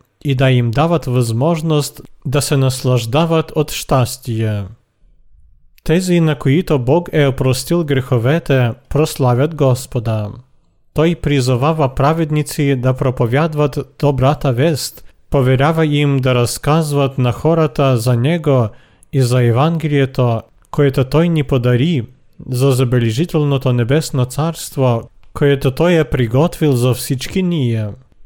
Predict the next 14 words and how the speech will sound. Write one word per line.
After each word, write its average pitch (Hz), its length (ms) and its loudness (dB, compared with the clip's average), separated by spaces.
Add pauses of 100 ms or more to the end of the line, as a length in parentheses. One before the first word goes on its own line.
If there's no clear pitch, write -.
(220)
Ние 170 360 4
можем 160 420 2
да 135 140 2
видим 151 460 2
Божията 139 560 2
слава 147 480 0
в 131 120 -10
тези, 151 640 0
на 135 180 0
които 147 400 0
Той 160 240 2
е 160 100 4
простил 160 640 -2
греховете. 131 880 -2